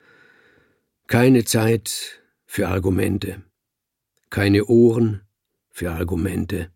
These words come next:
keine Hirne für Reue. Einsam krochen Nanga Parbat und ich über die Insel auf der Suche nach Überlebenden.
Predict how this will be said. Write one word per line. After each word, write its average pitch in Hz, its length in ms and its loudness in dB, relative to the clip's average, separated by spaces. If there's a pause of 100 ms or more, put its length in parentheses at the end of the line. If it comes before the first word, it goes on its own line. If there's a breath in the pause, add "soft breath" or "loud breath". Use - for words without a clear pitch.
(680)
keine 98 300 0
Hirne 95 640 0 (420)
für - 260 -6
Reue. 73 520 -4 (2000)
Einsam 127 640 2
krochen 107 440 0
Nanga 104 360 0
Parbat 110 920 -4 (920)
und 104 300 0
ich 117 220 0
über 95 200 0
die 95 240 -4
Insel 101 580 4 (880)
auf - 200 -6
der 104 120 0
Suche 101 440 0
nach 87 180 -2
Überlebenden. 85 920 -4